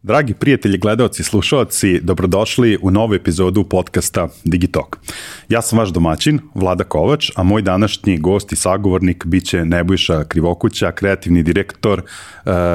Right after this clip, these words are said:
agencije Komunis. Pre nego što krenemo, e, današnji razgovor, ja bih istakao par stvari. Na prvom mestu uputio bih vama jednu malu molbu, da ukoliko niste do sada, se pretplatite na naš kanal na YouTube-u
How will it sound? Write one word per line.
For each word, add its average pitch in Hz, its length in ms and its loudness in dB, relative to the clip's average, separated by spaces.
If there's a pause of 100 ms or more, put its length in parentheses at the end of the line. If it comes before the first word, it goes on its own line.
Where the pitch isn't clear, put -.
(140)
agencije 90 520 0 (280)
Komunis. 80 540 -4 (500)
Pre 120 160 2
nego 95 160 0
što - 180 -4
krenemo, 92 580 2 (580)
e, 87 360 0
današnji 87 680 0
razgovor, 131 580 0 (140)
ja 104 160 2
bih 95 200 -4
istakao 87 500 -2
par 90 240 -2
stvari. 104 560 -2 (100)
Na 101 100 -2
prvom 107 220 0
mestu 107 300 0
uputio 104 340 0
bih 92 240 -2
vama 87 300 0 (100)
jednu 92 560 2
malu 95 260 0
molbu, 78 480 0 (400)
da 107 120 0
ukoliko 104 400 0
niste 117 320 2
do 90 80 -4
sada, 80 440 0 (300)
se - 160 -2
pretplatite 98 580 -2
na 87 140 2
naš 87 500 -2
kanal 85 380 0 (100)
na 85 380 0
YouTube-u 92 600 2